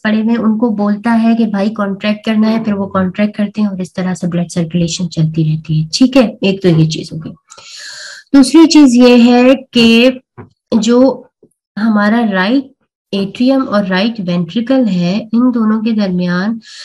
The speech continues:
वेल्व्स लगी होती हैं। कौन, क्या लगी होती हैं? वेल्व्स। उसको हम कहते हैं, जो राइट एट्रियम और राइट वेंट्रिकल के दरमियान जो वेल्व लगी है उसको हम कहते हैं ट्राइकस्पिड वेल्व।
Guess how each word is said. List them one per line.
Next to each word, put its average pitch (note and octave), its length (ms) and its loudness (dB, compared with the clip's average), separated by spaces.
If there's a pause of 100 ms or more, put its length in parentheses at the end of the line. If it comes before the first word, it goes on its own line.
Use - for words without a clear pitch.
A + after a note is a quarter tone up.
(260)
वेल्व्स G#3 640 4
लगी D#3+ 340 2
होती D#3 380 0
हैं। D#3 160 -4 (300)
कौन, G3+ 240 -2 (100)
क्या G#3 240 2
लगी A3+ 240 4
होती A3+ 240 2
हैं? C4 120 6
वेल्व्स। D#3+ 680 0 (400)
उसको A#3 380 2
हम B3 240 4
कहते A3 320 0
हैं, B3 180 2
जो A#3+ 100 -2 (120)
राइट G3+ 460 0 (100)
एट्रियम F#3 580 -2
और F#3+ 260 -4
राइट A3 300 -2 (100)
वेंट्रिकल F#3 560 -4
के F3+ 140 -4
दरमियान E3+ 500 0
जो F3 160 -4
वेल्व F3 300 -2
लगी F3 340 -4
है G3+ 80 -6
उसको G#3 320 -4
हम G3+ 180 2
कहते F#3+ 280 -2
हैं A3+ 120 -2
ट्राइकस्पिड F3+ 960 -2
वेल्व। D#3 340 0